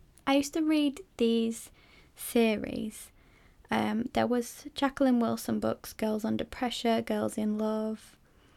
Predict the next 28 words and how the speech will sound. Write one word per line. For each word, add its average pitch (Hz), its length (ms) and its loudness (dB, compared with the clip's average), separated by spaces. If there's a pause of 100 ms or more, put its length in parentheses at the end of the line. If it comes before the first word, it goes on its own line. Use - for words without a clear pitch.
(420)
um, 208 480 0
Girls 220 500 0
Out 220 240 -4
Late, 233 460 0
I 269 60 -6
think 285 240 -4
the 262 120 -18
other 277 120 -2
one 277 120 4
was 285 200 0
called, 302 340 -2
and 220 80 0
I 208 60 -4
can't 226 200 -4
remember 214 320 -4
the 220 120 -6
last 226 320 -6
one 220 80 -2
in 214 100 -2
the 214 80 -6
series. 214 560 -6 (420)
I 233 80 4
loved 233 380 4
those 214 220 -6
books, - 460 -6
and 220 140 -2
I 214 60 -4
loved 214 320 -4